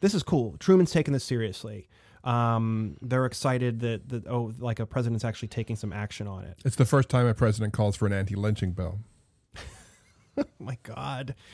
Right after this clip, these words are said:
Speaker 1: Yeah.
Speaker 2: And it, it is worth saying something here about, this is, this is an arc of, uh,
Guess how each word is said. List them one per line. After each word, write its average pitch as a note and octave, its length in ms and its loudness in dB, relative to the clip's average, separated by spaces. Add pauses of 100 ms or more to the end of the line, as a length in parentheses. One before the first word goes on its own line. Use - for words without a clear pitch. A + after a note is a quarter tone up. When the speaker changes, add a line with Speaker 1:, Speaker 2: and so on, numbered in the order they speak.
(340)
Speaker 1:
Yeah. G2+ 240 -4 (260)
Speaker 2:
And G3+ 120 0 (520)
it, A3+ 200 -4
it F#3+ 100 6
is G#3 240 8
worth D3 480 4 (180)
saying C3+ 340 4
something C#3 380 2
here G#2+ 220 2
about, G2 320 -2
this C#3 160 4
is, B2 160 2
this D3 220 2
is C3 160 0
an A#2+ 100 2
arc A#2 320 -2
of, F#2+ 300 -2 (640)
uh, F2+ 260 -2